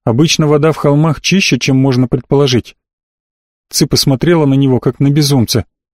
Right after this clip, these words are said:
«Только не в Китае». «Но ведь это Гонконг, а этот ручеек наверняка течет из родника или после недавних дождей. А тебе нужно пить.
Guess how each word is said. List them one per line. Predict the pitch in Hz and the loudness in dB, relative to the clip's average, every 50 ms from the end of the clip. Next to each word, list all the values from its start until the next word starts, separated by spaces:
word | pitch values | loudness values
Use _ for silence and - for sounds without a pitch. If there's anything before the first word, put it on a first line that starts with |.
| _ _ _ _ _ _ | _ _ _ _ _ _
«Только | - - - 131 123 - - 131 | -4 -2 -2 -2 -2 -2 -2 0
не | 135 135 | 0 0
в | - - | -2 -2
Китае». | - - 151 - 190 180 156 120 104 - _ _ _ _ _ _ _ _ _ _ _ _ _ _ _ _ - | -6 -6 -4 -2 0 0 0 0 -2 -4 _ _ _ _ _ _ _ _ _ _ _ _ _ _ _ _ -2
«Но | 120 113 107 110 | 0 2 2 2
ведь | 110 113 - - | 2 0 0 0
это | 131 - - 123 | -2 0 0 -2
Гонконг, | 113 123 123 120 107 - 190 196 151 117 - - - _ _ _ _ _ _ _ _ _ - | 0 0 0 0 0 0 0 0 0 -2 -4 -8 -20 _ _ _ _ _ _ _ _ _ -2
а | 135 | 0
этот | 135 151 147 165 147 - | 0 2 0 0 -2 0
ручеек | 147 139 - - 147 127 139 185 185 - | 0 0 0 0 0 2 2 2 2 0
наверняка | 143 135 131 139 139 127 127 120 - 160 165 | 0 2 2 2 2 2 0 0 0 -2 -2
течет | - 147 - - 165 151 - | -2 -2 -2 -2 -2 -2 -2
из | 127 117 | 0 0
родника | 131 131 123 123 127 - - 160 165 165 143 | 0 0 0 0 -2 0 0 -2 0 0 0
или | 120 120 120 120 113 | 0 2 2 2 0
после | - - 139 127 - 143 131 | 0 -2 -2 -2 0 0 2
недавних | 131 127 117 123 127 127 131 135 123 120 | 2 2 2 2 2 2 2 0 0 0
дождей. | 143 143 127 135 147 147 110 92 - _ _ _ _ _ _ _ _ _ - | 0 0 0 0 0 0 0 0 -4 _ _ _ _ _ _ _ _ _ -6
А | - 104 | -4 -2
тебе | - 135 131 147 143 | 0 0 2 2 2
нужно | 127 123 143 156 131 - 165 165 | 2 2 2 2 2 0 0 0
пить. | - - 151 - - - | 0 -2 -2 -2 -4 -12